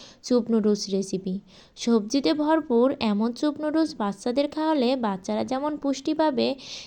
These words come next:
তেমনি বাচ্চার পুষ্টি নিয়ে মায়েদের কোনো চিন্তাই থাকবে না। শুরুতে আমি এখানে আলুগুলো ভাজি করে নেব। আমি এভাবে আলুগুলো ডুমো করে কেটে নিয়েছি, আপনারা চাইলে কুচি কুচি করে নিতে পারেন। এবার ঢাকনার সাহায্যে ঢেকে আলুগুলোকে সেদ্ধ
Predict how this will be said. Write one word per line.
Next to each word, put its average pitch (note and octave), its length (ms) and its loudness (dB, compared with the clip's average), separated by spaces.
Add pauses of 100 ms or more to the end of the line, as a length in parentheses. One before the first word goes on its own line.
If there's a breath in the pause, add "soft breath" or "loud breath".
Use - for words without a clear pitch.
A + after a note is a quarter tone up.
(100 loud breath)
তেমনি B3+ 340 2 (160)
বাচ্চার G3+ 380 0
পুষ্টি D4+ 380 2
নিয়ে D#4+ 260 0
মায়েদের A3+ 460 2
কোনো B3 200 0 (120)
চিন্তাই F#3+ 400 -2
থাকবে F3+ 380 -4
না। F3+ 140 -4 (680 loud breath)
শুরুতে D4 380 2 (100)
আমি E4+ 200 -2
এখানে E4 320 0 (560 loud breath)
আলুগুলো B3+ 460 4 (180)
ভাজি G3+ 280 0
করে F#3 240 0
নেব। F3+ 220 0 (180)
আমি G#3 240 0 (100)
এভাবে D#4 260 2 (160)
আলুগুলো C4 380 2
ডুমো B3+ 320 2
করে D#4+ 240 4
কেটে D#4+ 260 0
নিয়েছি, E4 440 -4
আপনারা A#3 420 -2
চাইলে D4 320 2 (140)
কুচি A#3+ 260 -4
কুচি D4 300 -2
করে G#3+ 240 2
নিতে F#3 280 -2
পারেন। F3+ 260 -6 (460 loud breath)
এবার D4 280 6
ঢাকনার C4+ 420 0
সাহায্যে D#4 280 0
ঢেকে D#4 320 4 (180)
আলুগুলোকে C#4 640 4
সেদ্ধ G#3 280 0